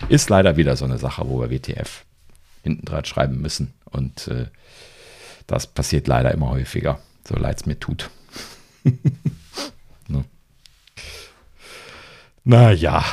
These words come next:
gut. So, also, wie gesagt, für die Leute, die sich die Geräte mit U S B C gekauft haben, herzlichen Glückwunsch. Äh, habt da ein extra Feature bekommen, unerwartet.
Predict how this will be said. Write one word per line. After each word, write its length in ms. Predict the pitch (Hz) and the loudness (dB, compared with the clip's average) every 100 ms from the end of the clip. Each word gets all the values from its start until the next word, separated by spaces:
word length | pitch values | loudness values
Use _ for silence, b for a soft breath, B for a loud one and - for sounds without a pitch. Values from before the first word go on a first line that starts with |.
| - | -8
gut. 440 | - 78 - - - | -6 -6 -6 -10 -12
So, 320 | - 82 - _ - | -2 -2 -2 _ 2
also, 520 | 127 131 127 123 113 - _ - - _ _ _ - | 4 6 6 4 2 -8 _ -20 -20 _ _ _ -4
wie 120 | 87 | -2
gesagt, 340 | 69 62 - | -2 -6 -14
für 140 | - 131 | -4 0
die 100 | 117 | 2
Leute, 420 | 104 113 113 98 B B B - | 4 4 4 2 B B B -2
die 120 | 110 | 0
sich 180 | 92 95 | 0 -2
die 140 | 101 | -2
Geräte 520 | 98 95 - - 92 82 - 214 | 0 0 0 2 2 0 -6 -14
mit 360 | - 82 82 - | -4 0 0 -2
U 120 | 101 | -2
S 100 | 87 | -2
B 160 | - 82 | -2 -6
C 400 | - 110 104 98 B B B - | -2 0 0 -4 B B B -4
gekauft 580 | 98 - 117 147 - | -2 4 4 4 2
haben, 480 | 107 107 110 110 110 - | 4 6 6 2 0 -4
herzlichen 440 | - 92 - 98 92 | -2 -2 0 -4 -2
Glückwunsch. 720 | 127 165 165 180 185 - - - - | -2 0 2 2 0 -4 -10 -14 -6
Äh, 320 | 87 87 85 85 | -2 0 -2 -4
habt 240 | 85 - 80 | -8 -4 -2
da 60 | |
ein 120 | 76 | -2
extra 300 | - - - | -2 -6 -4
Feature 480 | 98 110 - 113 110 b b b b | -2 -2 2 2 2 b b b b
bekommen, 480 | 104 107 - 131 147 | -2 0 4 6 4
unerwartet. 880 | - 113 98 85 95 127 139 131 - | 2 4 4 4 4 4 2 0 -10